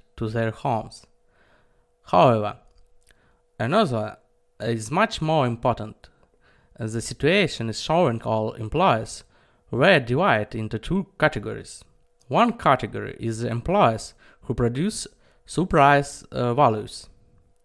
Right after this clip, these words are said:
Another category is employees who partic-, uh, pa-, participate in the distribution of, uh, surplus, uh, values. The only second category can stay at home.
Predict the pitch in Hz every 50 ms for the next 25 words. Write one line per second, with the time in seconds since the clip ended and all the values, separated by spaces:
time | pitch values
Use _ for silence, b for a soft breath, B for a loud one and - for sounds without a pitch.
0 | b b b b b b b b b _ 107 107 123 190 247 214 170 139 - -
1 | 147 143 135 - 110 101 104 101 101 101 - - 107 104 113 110 104 - 143 175
2 | 214 190 120 107 110 - - - - _ - 123 120 - 160 196 208 - 120 120
3 | 151 - - 120 117 113 110 - - 120 117 120 - 120 - - - - - -
4 | - - 113 107 101 - _ - b b b b b b b - 123 117 110 107
5 | 113 110 110 107 - - - 110 110 120 151 185 190 - - 220 214 214 - -
6 | 120 120 123 117 - - - - b b b b b b b b b b b b
7 | b - - 113 110 110 107 107 107 107 107 - - 160 170 185 - - 120 120
8 | 139 156 214 214 - - - - - 135 127 120 120 151 160 127 110 107 107 104
9 | - - - _ _ _ _ _ _ _ _ _ _ _ _ _ _ _ _ _
10 | _ _ _ _ _ _ _ - 120 110 143 175 226 233 214 208 - - - 254
11 | 254 - 151 - - - 170 147 - - 117 107 110 101 104 - - 131 123 117
12 | - - - 185 214 202 120 101 - - - - 127 107 104 - 107